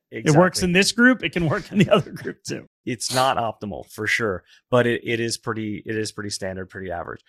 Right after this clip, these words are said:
Speaker 2: So, but after the six P M meal, the third arrow that's, that's along the x-axis there, you can see this roughly a seventy point blood sugar spike.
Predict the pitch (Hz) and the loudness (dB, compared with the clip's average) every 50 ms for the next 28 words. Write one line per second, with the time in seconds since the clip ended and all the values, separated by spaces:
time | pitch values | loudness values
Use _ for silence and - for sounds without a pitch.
0 | _ _ _ _ - - 135 120 113 107 120 110 - 113 123 123 127 - 151 147 | _ _ _ _ -2 2 4 4 4 4 2 0 2 2 0 0 0 -2 -6 -4
1 | 127 123 117 - - 139 127 - - - 131 113 104 104 104 107 120 139 143 123 | 0 2 2 2 2 -2 -4 -6 -10 -8 -6 -4 -2 -2 -2 0 2 4 6 6
2 | 113 107 110 - - - 117 117 110 - 120 113 113 117 113 110 107 104 104 107 | 4 4 0 -4 0 2 2 2 4 2 2 2 2 4 2 2 2 0 -2 -2
3 | - - - - - 107 107 101 - 107 107 107 107 107 107 95 - - 104 - | -2 -2 -4 -4 -2 -2 0 0 0 0 2 2 2 2 2 2 2 0 0 -2
4 | - 123 135 143 - 113 98 - - 110 107 98 - _ - - - _ - 120 | 0 -2 -2 0 -2 -6 -8 -4 0 0 0 0 -2 _ -20 -20 -20 _ 0 2
5 | 123 120 - 131 113 107 - - - 151 151 139 123 117 113 - - - - _ | 2 4 4 2 4 4 4 2 2 2 0 0 2 4 4 4 4 2 0 _
6 | _ - 104 110 104 - 113 107 101 98 - - 120 107 107 107 104 104 - - | _ -4 -4 -4 -2 0 2 2 4 4 4 4 4 4 4 2 -2 -2 -2 0
7 | 107 107 98 _ _ - 120 123 123 - - 104 90 92 - - - 73 69 58 | 0 0 0 _ _ 4 4 4 4 2 -2 -2 -2 -4 -8 -4 -2 -2 -2 -2
8 | _ | _